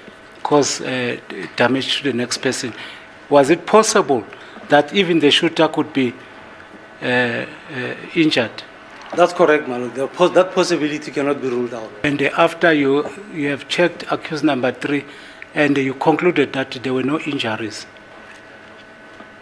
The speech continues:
Speaker 2: My lord, not necessarily that there were no injuries.
Speaker 1: Yes.
Speaker 2: I could not see any scars, 'cause the fragments would be very small. They could have created very small scars. And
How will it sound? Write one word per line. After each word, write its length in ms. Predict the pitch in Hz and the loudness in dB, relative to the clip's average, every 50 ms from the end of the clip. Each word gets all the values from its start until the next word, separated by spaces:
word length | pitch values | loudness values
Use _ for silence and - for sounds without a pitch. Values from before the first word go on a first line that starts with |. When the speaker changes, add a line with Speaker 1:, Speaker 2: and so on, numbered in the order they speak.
| - - - | -16 -6 0
Speaker 2:
My 100 | 147 156 | 2 4
lord, 240 | 156 160 151 156 | 6 4 4 4
not 180 | 156 185 202 190 | 4 2 4 4
necessarily 420 | 170 165 160 - 165 143 147 151 147 | 2 0 2 2 2 2 4 2 2
that 240 | 147 139 135 - - | 4 2 0 2 0
there 80 | 135 | -2
were 160 | 127 131 127 | 0 -2 -2
no 180 | 123 143 151 143 | -2 -4 -4 -4
injuries. 640 | 135 135 131 127 123 117 110 117 117 - - - 143 | -4 -6 -6 -6 -6 -8 -10 -10 -12 -12 -12 -6 -2
Speaker 1:
Yes. 220 | 135 131 123 131 | -2 0 2 4
Speaker 2:
I 80 | 156 160 | 4 2
could 200 | 156 - 156 135 | 2 0 -4 -2
not 220 | 143 160 170 170 | 0 0 0 0
see 300 | 170 - - 143 127 127 | -2 -6 -8 -6 -6 -6
any 160 | 127 135 139 | -6 -6 -8
scars, 420 | 127 - - - 113 113 - - - - - - - - | -10 -10 -10 -10 -10 -10 -10 -12 -16 -20 -20 -20 -8 0
'cause 260 | - 147 139 - - | 2 2 2 2 0
the 120 | - - 135 | -8 -8 -8
fragments 480 | - - 180 208 190 180 180 160 - | -2 2 2 2 2 2 0 0 0
would 160 | 147 139 - | -2 -8 -8
be 80 | 123 143 | -8 -8
very 300 | 120 - 151 160 160 160 | -2 2 2 2 2 0
small. 380 | - - - 139 127 120 113 107 - - - - - - - - - | -6 -6 -6 -6 -4 -6 -6 -8 -12 -20 -20 -20 -20 -20 -20 -18 -14
They 80 | - 135 | -12 -8
could 160 | - - 190 | 0 2 2
have 200 | 180 - - - | 2 2 0 -6
created 480 | - - 165 165 170 170 175 170 170 - | -4 0 2 2 2 4 2 0 0 0
very 300 | - 135 170 185 190 180 | 2 4 4 4 4 2
small 320 | - - - 147 147 139 | -4 -4 -4 -4 -4 -4
scars. 360 | - - - 139 127 123 - | -6 -6 -4 -2 -2 -2 -2
And 240 | - 143 143 139 127 | -4 -4 -4 -4 -6